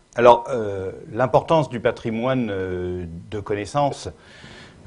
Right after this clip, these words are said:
j'en ai parlé, euh, pendant le, l'introduction, et, euh, il est important qu'une, euh, organisation, qu'une entreprise, euh, en général, puisse gérer son patrimoine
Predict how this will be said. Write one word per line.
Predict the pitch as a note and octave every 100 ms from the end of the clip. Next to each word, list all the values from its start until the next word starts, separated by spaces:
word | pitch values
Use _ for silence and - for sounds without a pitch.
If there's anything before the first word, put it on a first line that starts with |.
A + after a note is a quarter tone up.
| - - - -
j'en | F#2+ A#2 A#2+
ai | A#2
parlé, | A2+ G#2+ A#2+ B2+ A2
euh, | E2+ E2 E2+ - - -
pendant | G2 F#2+ F#2+
le, | F2 E2 D2+ D2 C#2 - - - -
l'introduction, | G2 G2 G#2+ A2+ - D#3+ D#3+ - - - - - - _ _ -
et, | A2+ A2 G2+
euh, | F#2+ F#2
il | A2 A#2
est | A#2
important | B2 A2+ - C#3+
qu'une, | C#3 A2 G2+ G2
euh, | F#2+ F#2+ F#2+
organisation, | G#2+ A#2+ A#2 G#2 G2+ - D3
qu'une | E3 B2
entreprise, | A#2 G#2+ A2+ F#2 C3+ B2+ G#2
euh, | F#2 E2+ E2 C2
en | F#2+
général, | F#2 G2+ G2 C3+ E3+ D#3+ - - _
puisse | - C3 C#3+ - G#2+ G2
gérer | G2 E2 C#3 B2 D3 D#3+ - -
son | - - D#3+ E3+
patrimoine | D3+ B2+ - A2 A#2 C3